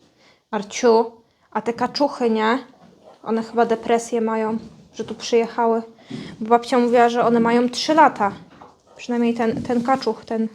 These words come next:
samiec. I one tak długo chyba mieszkały tam u babci koleżanki, że dostały teraz depresję. I one nawet wody nie chcą pić. Znaczy, może i piją, ale nie rozlewają. A normalnie kaczki rozlewają wodę i się bawią.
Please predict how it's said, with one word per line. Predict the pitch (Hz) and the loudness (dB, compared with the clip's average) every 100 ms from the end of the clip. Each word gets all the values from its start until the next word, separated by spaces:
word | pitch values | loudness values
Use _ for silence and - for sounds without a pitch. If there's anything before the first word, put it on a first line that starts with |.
| - | -8
samiec. | - 233 220 226 - _ _ - - - - - - - _ - - - | -2 -2 -2 -6 -14 _ _ -20 -20 -20 -20 -20 -20 -20 _ -20 -10 0
I | 240 | 2
one | 240 233 | 4 2
tak | 240 | 0
długo | 226 240 240 233 - | -2 0 0 0 -4
chyba | - 240 | -4 0
mieszkały | 233 233 247 254 233 | 2 2 2 2 2
tam | 240 226 | 0 -2
u | 214 | 0
babci | 233 233 240 | -2 -2 -6
koleżanki, | - 247 247 240 240 247 | 0 2 4 2 0 0
że | 233 233 - - - - | 2 2 0 -4 -8 -6
dostały | 240 - 247 | -2 4 4
teraz | 240 240 233 | 4 2 2
depresję. | 233 240 254 233 - 233 233 - _ - - - | 0 -2 0 0 -2 -4 -6 -14 _ -20 -8 2
I | |
one | 247 254 | 4 6
nawet | 247 240 226 | 6 2 0
wody | 233 247 247 | 0 2 2
nie | 226 | 0
chcą | 226 - 226 | -2 -4 -6
pić. | - 226 - - - - | -6 -8 -10 -18 -20 -8
Znaczy, | 233 262 240 | -4 0 2
może | 240 240 | 2 2
i | 254 | 2
piją, | 277 269 226 | 2 4 4
ale | 240 240 | 4 4
nie | 240 | 2
rozlewają. | 247 226 254 277 254 226 233 - - - | 0 -2 -2 2 4 2 0 -4 -18 -10
A | - | -2
normalnie | 233 233 240 240 | -2 0 2 0
kaczki | 240 233 - 240 | 0 -6 -4 -4
rozlewają | 240 233 254 277 233 208 | -2 -2 2 2 2 0
wodę | 208 202 - - | -2 -2 -6 -8
i | |
się | - | -10
bawią. | 220 262 220 208 | -2 -2 0 -2